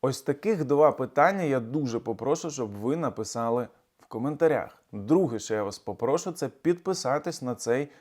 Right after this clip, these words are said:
YouTube канал, для того, щоб українського контенту в мережі було більше, для того, щоб ми витиснули російські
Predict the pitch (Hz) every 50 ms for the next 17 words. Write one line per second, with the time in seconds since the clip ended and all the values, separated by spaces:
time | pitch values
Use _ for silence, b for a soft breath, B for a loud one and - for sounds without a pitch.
0 | b b b 104 107 120 113 - - 127 131 120 - - - - 117 127 135 131
1 | 120 107 95 95 101 113 117 - 143 151 151 - 131 - 117 - - 127 - 135
2 | 135 139 151 151 131 123 - 131 123 117 - - - 131 139 131 131 139 131 123
3 | 113 - 113 104 110 113 120 123 120 113 98 107 101 95 110 110 110 104 95 95
4 | 101 143 165 175 185 - 208 170 143 123 120 - 135 131 - 123 113 120 123 123
5 | 117 113 B B B B B B B - 113 120 131 147 185 208 208 208 175 156
6 | - - 147 135 135 135 127 127 127 - - 139 131 113 - - 127 117 101